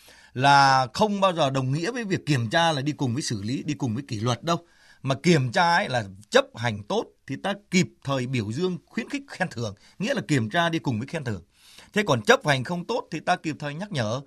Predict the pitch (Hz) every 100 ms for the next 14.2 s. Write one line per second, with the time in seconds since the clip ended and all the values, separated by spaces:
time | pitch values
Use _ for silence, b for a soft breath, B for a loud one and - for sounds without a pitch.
0 | B B B 123 147 160 165 240 233 170
1 | 147 240 226 254 240 254 277 - - 151
2 | 147 151 147 139 160 185 190 175 - -
3 | 285 277 233 277 127 110 165 127 117 117
4 | B B - 170 175 233 202 180 175 165
5 | 147 123 110 147 165 104 120 170 156 143
6 | 135 - 147 180 175 175 - 180 180 151
7 | 120 104 110 B B B 214 202 185 170
8 | 123 104 147 208 185 170 170 165 87 127
9 | - _ 247 240 - 120 101 104 110 160
10 | 127 139 139 - b b b 113 117 147
11 | 143 135 160 151 113 123 - b b 113
12 | 113 110 - 117 120 113 _ 196 233 139
13 | 113 107 107 - 151 170 107 117 165 147
14 | 139